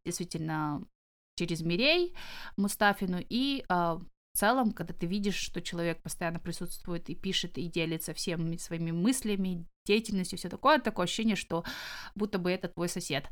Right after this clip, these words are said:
Поэтому, да, мы также продолжали, и мы как-то у нас, э, не было никогда такого, чтобы, знаешь, мы чувствовали какую-то дистанцию, или как-то мы сразу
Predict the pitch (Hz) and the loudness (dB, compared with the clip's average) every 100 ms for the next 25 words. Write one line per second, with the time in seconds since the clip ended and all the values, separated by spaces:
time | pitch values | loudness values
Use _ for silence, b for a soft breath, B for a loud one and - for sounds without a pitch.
0 | B B 190 233 - 320 285 240 311 392 | B B 6 8 8 6 8 10 10 8
1 | 269 254 233 220 226 214 220 214 294 330 | 6 4 4 2 2 6 6 8 8 10
2 | 254 233 208 - 220 214 208 - - 196 | 8 6 2 4 6 4 2 -2 2 4
3 | 185 185 180 180 185 226 202 202 196 196 | 6 6 6 4 6 6 6 6 6 4
4 | 196 190 180 196 180 170 - 170 175 175 | 2 2 2 2 4 2 0 -2 2 4
5 | 202 - 175 175 190 - 170 175 175 - | 2 0 -2 -2 -4 0 0 0 -4 -6
6 | 175 165 165 - 208 254 - 185 165 160 | -4 -2 -2 4 6 6 2 0 0 -2
7 | 156 - - 180 175 - 175 170 165 | -6 -10 -2 0 2 6 4 4 -4